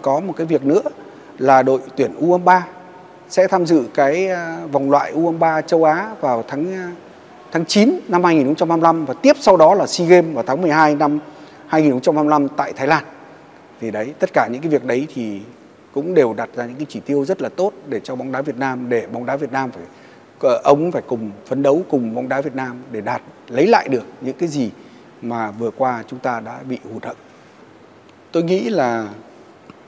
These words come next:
với cái sự trẻ trung năng động của một người làm chuyên môn, đấy, đặc biệt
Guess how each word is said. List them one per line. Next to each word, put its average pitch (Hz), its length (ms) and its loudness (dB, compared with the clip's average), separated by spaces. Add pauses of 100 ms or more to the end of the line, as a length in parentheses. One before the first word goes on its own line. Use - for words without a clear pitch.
(220)
với 135 140 4
cái 202 100 -2
sự 151 220 -2
trẻ 147 240 -2
trung 151 200 0
năng 151 180 0
động 135 140 0 (920)
của 127 140 6
một 127 100 2
người 123 320 4
làm 123 200 2
chuyên 165 200 2
môn, 160 180 8 (2250)
đấy, 117 300 -10
đặc 143 140 0
biệt 151 200 4